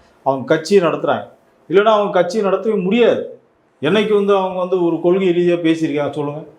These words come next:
எந்த ஒரு கொள்கை ரீதியான விஷயங்களையுமே அவங்க பேசினவங்களே கிடையாது. எது சொன்னாலும் மத்திய அரசு, மத்திய அரசோட மோதல் போக்கு கை-, நம்ம வந்து இருக்கக்கூடாது. மத்திய அரசோட ஒன்றி போனோம்னா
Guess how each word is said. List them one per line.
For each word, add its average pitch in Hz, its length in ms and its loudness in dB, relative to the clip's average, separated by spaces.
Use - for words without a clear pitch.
எந்த 143 320 0
ஒரு 196 180 4
கொள்கை 202 320 2
ரீதியான 190 340 0
விஷயங்களையுமே 185 580 0
அவங்க 180 220 2
பேசினவங்களே 175 520 0
கிடையாது. 170 400 0
எது 156 240 6
சொன்னாலும் 208 540 2
மத்திய 160 300 2
அரசு, 175 200 -2
மத்திய 139 340 2
அரசோட 196 280 -2
மோதல் 202 340 2
போக்கு 185 220 -2
கை-, 160 380 0
நம்ம 143 200 -6
வந்து 143 200 -4
இருக்கக்கூடாது. 139 680 0
மத்திய 151 240 2
அரசோட 170 320 0
ஒன்றி 190 260 0
போனோம்னா 156 480 -2